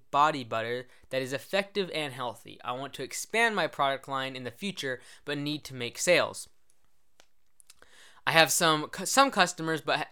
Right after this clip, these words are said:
not more than ten per month. I started my online business less than a year ago, but I need some help. I listen to your podcast almost every day and so grateful for that." And it has helped me,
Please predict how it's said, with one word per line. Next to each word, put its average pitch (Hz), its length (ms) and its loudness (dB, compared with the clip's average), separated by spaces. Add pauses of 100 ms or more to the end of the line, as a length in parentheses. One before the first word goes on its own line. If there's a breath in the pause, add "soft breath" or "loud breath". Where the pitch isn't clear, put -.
not 165 320 4
more 156 220 -2
than 131 160 -6
ten 143 380 -8
per - 160 -12
month. 110 340 -10 (320 loud breath)
I 127 100 -2
started 180 420 2
my 196 100 2
online 165 420 2
business 135 380 -6
less 135 160 -6
than 131 160 -10
a - 20 -8
year 151 300 -4
ago, 135 280 0
but 123 200 -4
I 123 100 -4
need 127 300 -10
some 113 140 -14
help. - 280 -14 (320 loud breath)
I 135 80 -2
listen 160 200 -4
to 208 40 -2
your 202 80 0
podcast 165 600 8
almost 131 360 -8
every 160 220 0
day 139 280 -2
and 123 140 -10
so 170 200 -4
grateful 160 500 -4
for 135 300 -10
that." 123 320 0 (540 soft breath)
And 139 160 0
it 139 60 0
has 135 180 0
helped 185 240 4
me, 113 220 -8